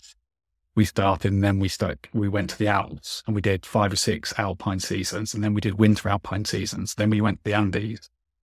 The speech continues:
and then we went to the Himalayas, and we s-, we were on the five, six, seven thousand meter peaks.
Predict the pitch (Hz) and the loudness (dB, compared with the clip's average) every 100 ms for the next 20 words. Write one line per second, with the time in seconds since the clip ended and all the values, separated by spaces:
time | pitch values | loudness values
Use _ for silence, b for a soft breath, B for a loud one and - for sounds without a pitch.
0 | _ 107 107 104 98 104 - 101 104 98 | _ 2 6 6 4 0 -2 -4 0 0
1 | 92 95 92 98 - 101 101 - - _ | 0 0 -2 -2 -2 0 -2 -4 -12 _
2 | - 107 98 101 87 - 107 95 - 101 | 0 2 2 0 -2 2 4 4 2 0
3 | 101 - - 104 101 90 95 101 - 110 | 0 -2 0 0 0 0 -2 -2 -6 -6
4 | - 101 98 - | -8 -8 -8 -10